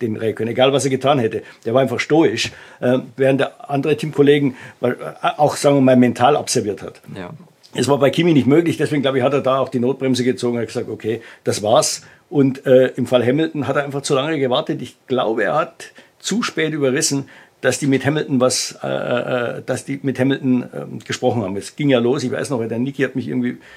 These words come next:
Speaker 1: gefragt, ob ich eine Telefonnummer von dem Hamilton hätte. Ich hatte natürlich keine. Äh, und, äh, das war so um Kanada rum. Da war das erste Mal, wo man gemerkt hat, „Oh, da könnte sich was anbahnen.“ Das hat dann ewig noch gedauert. Singapur war, glaube ich, dann der
Speaker 2: Genau.
Speaker 1: Durchbruch.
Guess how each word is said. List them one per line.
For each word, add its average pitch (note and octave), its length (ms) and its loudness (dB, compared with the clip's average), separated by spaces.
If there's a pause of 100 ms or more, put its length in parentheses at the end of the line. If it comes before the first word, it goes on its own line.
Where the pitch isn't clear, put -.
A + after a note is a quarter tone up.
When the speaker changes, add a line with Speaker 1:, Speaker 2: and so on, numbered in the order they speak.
(220)
Speaker 1:
gefragt, B2 340 0
ob C3 100 -6
ich A#2 120 -6
eine A#2+ 140 -4
Telefonnummer B2+ 500 0
von A2 80 -6
dem A2 140 -2
Hamilton C#3 300 -2
hätte. A#2+ 320 -2 (300)
Ich - 60 -20
hatte A2 220 -2
natürlich G#2+ 260 -6
keine. B2 300 0 (220)
Äh, B2 260 4
und, B2 340 0
äh, A#2 280 4 (120)
das A#2 140 -4
war C3+ 100 4
so C#3 80 2
um B2 120 2
Kanada C3 320 2
rum. F#2+ 280 -6 (200)
Da A2+ 120 -6
war C3+ 120 4
das C#3+ 120 0
erste D#3 320 -2
Mal, C#3+ 220 4
wo C3+ 80 4
man C3 260 2 (200)
gemerkt C3+ 340 0
hat, C#3+ 160 -2
„Oh, C#3+ 300 -2
da A#2 100 -8
könnte C3+ 220 0
sich B2+ 100 -4
was A#2 140 -2
anbahnen.“ G2+ 460 -2
Das G2 240 -14
hat A2 180 -10
dann G#2 200 -8
ewig B2+ 220 -6
noch A2+ 140 -6
gedauert. B2 380 -2 (200)
Singapur C#3+ 420 4
war, B2+ 140 6
glaube B2 160 2
ich, G#2 60 -2
dann A#2+ 120 0
der A2 120 2
Speaker 2:
Genau. C3+ 140 4
Speaker 1:
Durchbruch. D3 360 -4